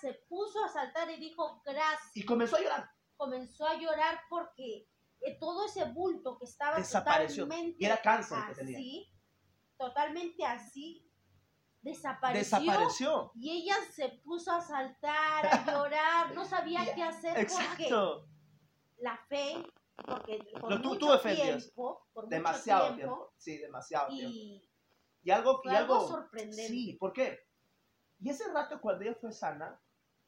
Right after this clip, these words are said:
Speaker 2: ella fue, fue llena del Espíritu Santo y comenzó a hablar en lenguas. Comenzó a hablar en lenguas y en lenguas y en lenguas y, y, y, y el Espíritu Santo nos tocó a mí, tocó al pastor, a mi mamá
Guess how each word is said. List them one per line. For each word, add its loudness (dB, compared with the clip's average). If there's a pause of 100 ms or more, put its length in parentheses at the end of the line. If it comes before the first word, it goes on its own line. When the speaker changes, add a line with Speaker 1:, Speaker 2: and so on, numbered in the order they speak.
(160)
Speaker 2:
ella -4
fue, -4 (340)
fue 0
llena -2
del -2
Espíritu -10
Santo -10 (460)
y -8
comenzó -4
a 4
hablar -2
en -8
lenguas. -8 (420)
Comenzó 2
a 4
hablar 0
en -2
lenguas -6
y -8
en -6
lenguas -6
y -8
en -6
lenguas -4 (360)
y, -16
y, -12
y, -10
y -6
el 0
Espíritu -4
Santo -2
nos -6
tocó -4
a -2
mí, -8
tocó -4
al -8
pastor, -8
a -6
mi -8
mamá 0